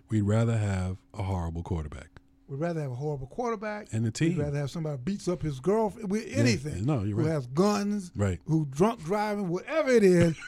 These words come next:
Speaker 1: <laughs>
Speaker 2: rather than a recalcitrant black
Speaker 1: Right.
Speaker 2: who wants to revolt.
Speaker 1: Yeah.
Speaker 2: You
Speaker 1: That's the,
Speaker 2: know?
Speaker 1: that's the last thing. That's the last thing you want.
Speaker 2: <laughs> So, there you have it. Hey, man. So, listen, um, uh, you're gonna be doing this every week.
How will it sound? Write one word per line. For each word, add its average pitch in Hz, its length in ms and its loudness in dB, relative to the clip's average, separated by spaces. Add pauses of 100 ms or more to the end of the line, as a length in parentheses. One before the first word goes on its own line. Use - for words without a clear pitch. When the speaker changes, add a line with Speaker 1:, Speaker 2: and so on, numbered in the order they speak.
(120)
Speaker 1:
<laughs> - 240 -20
Speaker 2:
rather 208 360 4
than 165 180 0
a 139 120 -2
recalcitrant 214 800 -2 (220)
black 175 520 4 (200)
Speaker 1:
Right. 98 120 0
Speaker 2:
who 175 80 4
wants 196 240 4
to 180 100 -6
revolt. 160 440 2 (580)
Speaker 1:
Yeah. 107 220 2 (320)
Speaker 2:
You 160 100 -2
Speaker 1:
That's 151 60 0
the, 139 80 -4
Speaker 2:
know? 135 140 -8 (220)
Speaker 1:
that's 98 180 -6
the 110 80 -2
last 117 340 0
thing. 123 240 0 (180)
That's 95 180 -10
the 101 140 -8
last 113 160 -4
thing 110 80 -6
you 113 140 -2
want. 117 240 -2 (120)
Speaker 2:
<laughs> - 340 -10
So, - 360 -12 (320)
there 180 120 -6
you 160 180 -4
have 160 220 -10
it. 147 120 -16 (760)
Hey, 170 140 -6
man. 160 280 -4
So, 208 140 -4
listen, 156 440 -8
um, 160 400 -6 (880)
uh, 151 520 -6 (280)
you're 202 140 -6
gonna 226 120 0
be 185 120 -2
doing 180 180 -2
this 156 120 -2
every 180 180 -2
week. 143 280 -2